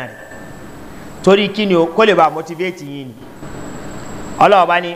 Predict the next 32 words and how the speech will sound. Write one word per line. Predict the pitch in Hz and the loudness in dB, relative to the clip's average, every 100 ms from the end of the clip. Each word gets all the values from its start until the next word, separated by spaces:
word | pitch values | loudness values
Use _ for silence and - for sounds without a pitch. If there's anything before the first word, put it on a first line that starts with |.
| - | -4
"Faman | 160 156 151 | -2 -2 0
kafara." | 196 170 165 147 - - - - - - - | 2 2 2 0 -4 -16 -18 -16 -16 -14 -4
Ṣùgbọ́n | - 233 | 2 2
tó | 247 | 4
bá | 269 262 | 6 6
wá | 254 254 | 6 4
kọ̀ | 247 196 | 2 2
o, | 165 - - - - - - - - - - - - - 185 | 0 -8 -16 -16 -16 -16 -16 -16 -16 -16 -16 -16 -16 -4 2
gbogbo | 208 214 | 4 4
ohun | 214 | 4
tá | 208 220 | 6 6
a | 202 | 6
fi | 196 | 0
ṣe | 202 226 | -8 -8
lójú | 226 196 240 | -8 -6 -4
kòkòrò | 226 190 156 | 0 0 -2
yìí, | 147 - - - - - - - - | -4 -8 -16 -14 -14 -12 -12 -12 0
ìgbé | 165 202 | 4 4
tó | 208 208 | 4 6
bá | 208 | 4
ṣe | 202 202 | 2 -4
yóò | 220 226 196 | 0 0 0
rí | 190 | 2
àánú | 190 165 170 160 | 2 2 -4 -6
Ọlọ́run | 185 170 | -4 -4
ọba, | 151 156 | -4 -4
tó | 160 208 | -2 0
bá | 202 | 0
kọ̀ | 196 214 180 | -2 -2 -4
tí | 202 | -2
ó | 196 | -2
tẹ̀lé | 196 185 139 135 | 0 -2 -2 -4